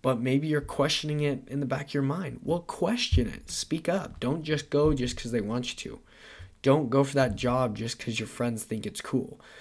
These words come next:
Don't buy that thing just because you think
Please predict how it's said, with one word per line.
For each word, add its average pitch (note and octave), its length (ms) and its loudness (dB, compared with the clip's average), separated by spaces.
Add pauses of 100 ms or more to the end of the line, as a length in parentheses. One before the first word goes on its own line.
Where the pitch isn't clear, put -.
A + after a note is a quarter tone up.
(280)
Don't C3+ 340 6 (180)
buy B2 460 0
that B2+ 320 2
thing B2+ 480 2
just A2+ 260 -4
because A2+ 520 -2 (640)
you A#2+ 180 0
think A#2 440 -2